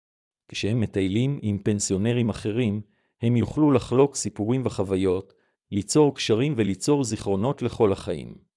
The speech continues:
גם לאחר סיום הסיור, הם יכולים להישאר בקשר עם חבריהם החדשים ואולי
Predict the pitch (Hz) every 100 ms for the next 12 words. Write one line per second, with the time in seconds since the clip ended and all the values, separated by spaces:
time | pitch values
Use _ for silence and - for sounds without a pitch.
0 | _ _ _ _ _ _ _ _ 110 123
1 | 147 92 - 113 107 - 98 104 101 -
2 | 95 101 95 104 _ _ _ - 113 117
3 | - 123 139 110 - 107 135 127 110 123
4 | - 117 104 98 - 95 101 113 120 -
5 | 104 - 139 135 104 98 104 110